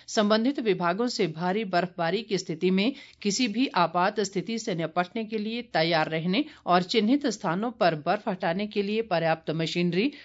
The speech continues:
व श्रम शक्ति तैनात करने को कहा, ताकि लोगों को किसी प्रकार की असुविधा का सामना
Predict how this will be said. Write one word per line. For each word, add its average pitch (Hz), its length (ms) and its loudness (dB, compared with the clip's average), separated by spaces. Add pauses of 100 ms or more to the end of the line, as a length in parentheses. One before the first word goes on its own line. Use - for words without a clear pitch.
(120)
व 180 120 2
श्रम 226 340 2
शक्ति 185 580 -2
तैनात 202 360 0
करने 170 300 -2
को 185 180 -4
कहा, 165 360 -2 (240)
ताकि 175 300 2
लोगों 202 340 2
को 185 180 0
किसी 202 280 -6
प्रकार 175 400 -2
की 214 180 -8
असुविधा 175 640 -4
का 214 160 -2
सामना 165 500 -2